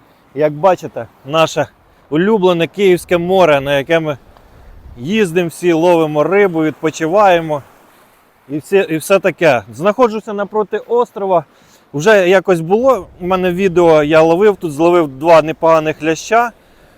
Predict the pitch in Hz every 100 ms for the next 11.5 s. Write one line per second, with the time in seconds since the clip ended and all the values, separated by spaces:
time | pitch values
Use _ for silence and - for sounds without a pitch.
0 | _ 220 196 170 190 190 190 185 170 165
1 | 160 170 196 247 226 170 190 196 196 190
2 | 185 190 185 190 - 196 180 185 - 185
3 | - 175 131 110 - _ _ _ _ _
4 | - 143 165 208 262 226 196 202 - _
5 | _ _ _ _ _ _ _ - 254 262
6 | 233 - 233 226 208 233 226 220 220 226
7 | 196 214 202 247 240 202 - 214 196 170
8 | 151 - 156 151 151 170 - 165 139 -
9 | 131 120 - 131 135 185 180 165 165 160
10 | - 156 - - - - - - - -
11 | - 151 180 -